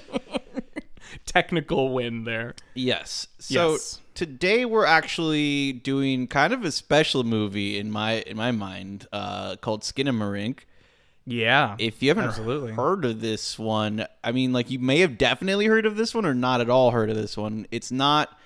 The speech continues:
Speaker 2: legally streaming anywhere.
Speaker 1: Not yet.
Speaker 2: Not yet. It is
Speaker 1: It's in theaters
Speaker 2: in January.
Speaker 1: January thirteenth.
Speaker 2: Yeah, and
Speaker 1: And
Speaker 2: then
Speaker 1: then it's
Speaker 2: it's
Speaker 1: coming to Shudder.
Speaker 2: Yes. And you, it was, however,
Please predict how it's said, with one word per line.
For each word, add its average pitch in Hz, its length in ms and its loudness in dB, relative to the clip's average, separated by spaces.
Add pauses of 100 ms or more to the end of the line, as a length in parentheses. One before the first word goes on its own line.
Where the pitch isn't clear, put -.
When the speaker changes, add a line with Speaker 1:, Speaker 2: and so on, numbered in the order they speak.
(500)
Speaker 2:
legally 143 640 4
streaming 113 560 0
anywhere. 101 600 -6 (200)
Speaker 1:
Not 135 280 2
yet. 135 600 -2 (540)
Speaker 2:
Not 135 240 0
yet. 120 280 2
It 120 160 0
is 151 220 4
Speaker 1:
It's - 240 -2
in 247 340 6
theaters 156 760 -2 (380)
Speaker 2:
in 123 160 0
January. - 40 2
Speaker 1:
January 220 600 4
thirteenth. 196 880 -2 (100)
Speaker 2:
Yeah, 110 380 -2 (220)
and 113 160 0
Speaker 1:
And 113 80 4
Speaker 2:
then 120 120 6
Speaker 1:
then - 80 4
it's 160 140 -2
Speaker 2:
it's - 20 -12
Speaker 1:
coming 175 300 0
to 160 120 -4
Shudder. - 480 -8 (260)
Speaker 2:
Yes. - 520 -10 (440)
And 110 680 -4 (160)
you, 123 240 0 (200)
it 131 160 2
was, 139 340 4
however, 151 500 4